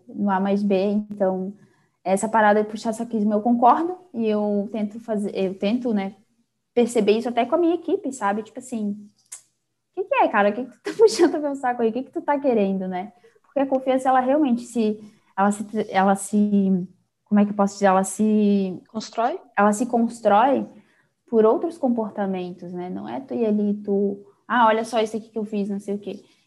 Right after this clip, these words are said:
Speaker 1: Então, e um deles, né, pra gente dar esse gancho, foi os meus comportamentos como estagiária mesmo. Eu sempre fui preocupada também em aprender, sabe? Eu ficava ali boiando,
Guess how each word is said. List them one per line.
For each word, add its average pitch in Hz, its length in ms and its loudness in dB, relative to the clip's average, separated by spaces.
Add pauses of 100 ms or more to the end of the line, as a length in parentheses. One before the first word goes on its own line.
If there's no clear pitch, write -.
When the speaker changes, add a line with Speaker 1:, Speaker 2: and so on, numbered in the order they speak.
(100)
Speaker 1:
Então, 202 540 0
e 240 100 2
um 285 160 6
deles, 240 680 2 (260)
né, 190 160 -2
pra 196 160 0
gente 196 300 -2
dar 190 140 0
esse 196 200 -8
gancho, 208 460 -4 (320)
foi 214 640 4 (1120)
os 233 120 2
meus 240 160 2
comportamentos 262 600 0
como 269 200 0
estagiária 285 640 4
mesmo. 202 220 0
Eu 208 40 -4
sempre 254 260 -4
fui 285 420 -4
preocupada 233 840 2
também 208 360 -2
em 208 200 -4
aprender, 208 640 0
sabe? 196 340 -4 (240)
Eu 202 120 2
ficava 220 260 2
ali 226 120 4
boiando, 196 640 0